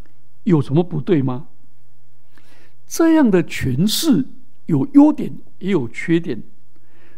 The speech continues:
它的优点是可以解释一些重要的事情，譬如说我的饮食方式不对，我的作息不正常，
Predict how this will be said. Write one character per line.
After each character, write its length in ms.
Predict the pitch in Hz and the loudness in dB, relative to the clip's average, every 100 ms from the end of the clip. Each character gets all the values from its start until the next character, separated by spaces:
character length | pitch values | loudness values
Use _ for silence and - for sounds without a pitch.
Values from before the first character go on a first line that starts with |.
| - | -6
它 120 | - | 0
的 120 | 277 277 | 0 2
优 220 | 262 285 | 2 2
点 180 | 202 139 - - - - - - - - - - | 2 -2 -6 -8 -8 -8 -8 -8 -8 -8 -8 -6
是 180 | - 294 | -2 0
可 140 | 254 | 2
以 80 | 214 | 2
解 280 | - - 127 | 0 -2 -2
释 180 | 214 | -2
一 80 | 226 | -2
些 180 | 175 202 | 2 0
重 280 | 202 233 208 | 2 2 4
要 100 | 185 | 4
的 120 | 139 | 0
事 180 | 123 165 | -2 -6
情， 400 | - 135 147 247 - - - - - - - | -6 -4 -4 -6 -6 -8 -8 -8 -8 -8 -6
譬 140 | - 240 | 0 0
如 80 | |
说 300 | 175 - 233 - | 0 0 0 0
我 180 | 165 | -2
的 100 | 139 - | -2 -2
饮 200 | - 127 | -2 -4
食 220 | 123 - 220 | -4 -4 -4
方 260 | - 208 | -2 -2
式 160 | 190 208 | -2 -4
不 140 | 139 | -6
对， 360 | 139 226 - - - - - - - - - | -4 -2 -2 -4 -8 -8 -8 -8 -8 -8 -6
我 120 | - 139 | -4 -2
的 100 | 170 | 0
作 280 | - 294 | 2 2
息 200 | 160 - | 2 -2
不 140 | 151 - | -2 -2
正 260 | - 190 | 0 0
常， 380 | 139 131 85 95 | 0 -2 -6 -6